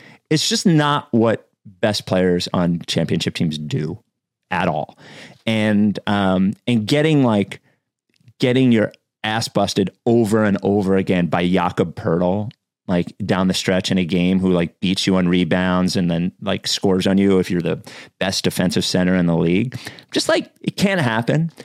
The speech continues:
And you can't be throwing your arms up at Tobias Harris, even though he blew a, a defensive assignment down the stretch in the Bucks game. Like,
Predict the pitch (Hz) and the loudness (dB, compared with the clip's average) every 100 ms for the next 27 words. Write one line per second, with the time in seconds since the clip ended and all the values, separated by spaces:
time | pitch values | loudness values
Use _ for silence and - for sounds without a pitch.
0 | - - - 131 127 123 120 113 - 113 | -20 -20 -8 -2 0 2 2 2 0 -4
1 | - 147 135 135 - 123 127 127 117 107 | 0 -2 0 -2 0 0 2 2 2 2
2 | 110 110 110 113 101 95 95 98 104 104 | 2 2 2 2 0 0 0 2 0 0
3 | 104 101 104 - 101 101 101 92 78 92 | 2 2 2 0 2 2 2 0 0 0
4 | 98 101 98 92 90 - 90 - 98 95 | 2 4 4 2 2 0 -4 -2 -2 0
5 | 92 98 101 95 98 98 95 90 - 95 | -2 -2 0 2 2 0 0 -2 -2 -2
6 | - 95 82 92 - - 107 104 101 101 | 0 -2 0 -4 -4 -4 0 2 2 0